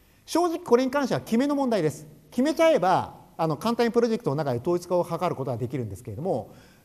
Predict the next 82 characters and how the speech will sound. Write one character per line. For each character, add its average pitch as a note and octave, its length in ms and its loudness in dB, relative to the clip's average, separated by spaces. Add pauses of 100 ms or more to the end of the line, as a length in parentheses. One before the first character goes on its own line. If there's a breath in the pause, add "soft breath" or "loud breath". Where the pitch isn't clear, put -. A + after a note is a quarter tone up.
ジ D#3+ 160 0
ェ D#4 60 4
イ D4+ 40 2
ソ D#4+ 140 -2
ン D#4+ 60 -6
と E4 60 -2
い D#4+ 40 0
う D4 40 -2
の G3 60 -2
は C#3 60 -2
基 - 100 -10
本 F3 120 -6
的 E3+ 100 -8
に E3+ 120 -6
扱 G#3+ 260 0
え D4+ 40 4
る D4 60 -2
デ D4 140 0
ー - 20 -6
タ C#4 160 4
フ C#4+ 80 2
ォ C#4 40 4
ー A#3 40 2
マ F3+ 80 0
ッ - 40 -2
ト A#2 100 -6
が A2 80 -6
少 - 220 -6
な D#4 120 -2
い A3+ 80 -2
の A#2+ 120 -6
で、 B2+ 460 -4
な C#4 120 -2
の C#4 120 0
で、 F3 440 -2
そ G#3 120 -4
こ A#3 100 2
は A3+ 60 2
ち A3+ 60 -8
ゃ B3 60 -4
ん B3 40 -4
と A#3 60 -6
標 C4+ 220 0
準 D4 160 -4
化 C#4+ 80 4
を C4+ 100 6
し - 40 -6
て C#4+ 60 0
お C#4 60 2
か C#4+ 100 2
な C4+ 80 0
け A#3 80 0
れ F#3 60 4
ば D#3+ 80 4
い D3+ 80 0
け G3+ 80 -2
な A3 80 0
い G#3+ 60 -2
と G#3 60 0
い F#3+ 40 4
う F3+ 60 2
こ G3+ 80 -4
と A#3+ 100 0
は、 B3 420 2
頭 F#3 280 0
の F3+ 60 -4
片 F3+ 180 -4
隅 E3 160 -6
に E3 40 0
置 E3+ 100 0
い - 20 0
て E3+ 80 0
お D#3+ 60 2
い E3 40 -4
て B2 60 -6
い - 40 -6
た G2+ 100 -10
だ G2 60 -8
き - 60 -16
た G#2 80 -14
い F#2 60 -14
と F2 160 -20